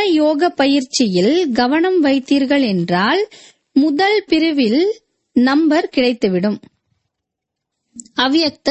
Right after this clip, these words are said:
இஷாரா: ஒற்றுமை மற்றும் விஸ்வாசத்தின்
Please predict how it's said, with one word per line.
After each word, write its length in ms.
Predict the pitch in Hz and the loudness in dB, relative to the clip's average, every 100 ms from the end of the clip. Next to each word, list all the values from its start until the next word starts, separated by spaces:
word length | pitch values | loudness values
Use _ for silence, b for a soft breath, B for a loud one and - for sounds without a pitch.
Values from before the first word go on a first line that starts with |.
| 359 | 0
இஷாரா: 520 | 302 - 196 170 190 - _ _ B B B B B - | 0 0 -2 0 -2 -4 _ _ B B B B B -2
ஒற்றுமை 560 | 294 294 - 392 381 403 | -2 -2 -2 0 0 0
மற்றும் 540 | 392 302 269 - 220 202 320 415 _ _ _ _ _ - | 0 -2 -2 -2 -2 0 -2 -4 _ _ _ _ _ -4
விஸ்வாசத்தின் 1080 | 339 - 349 339 370 - 339 - 311 247 | -2 -2 -2 -2 -4 -4 -6 -4 -2 0